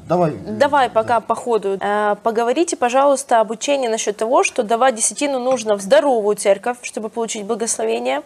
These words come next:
Speaker 1: О.
Speaker 2: И, э, пожалуйста, поговорите о согласии супругов по поводу десятины.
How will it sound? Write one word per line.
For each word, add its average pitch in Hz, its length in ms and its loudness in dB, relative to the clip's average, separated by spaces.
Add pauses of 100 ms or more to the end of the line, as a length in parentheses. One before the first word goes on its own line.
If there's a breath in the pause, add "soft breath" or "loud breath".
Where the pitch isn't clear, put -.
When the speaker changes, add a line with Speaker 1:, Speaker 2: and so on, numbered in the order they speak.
Speaker 1:
О. - 40 -10 (600 loud breath)
Speaker 2:
И, 330 400 6 (420 soft breath)
э, 240 420 4
пожалуйста, 269 540 4
поговорите 262 540 2
о 277 200 2
согласии 254 760 4
супругов 294 580 -2
по 240 80 -2
поводу 247 360 0
десятины. 202 640 -6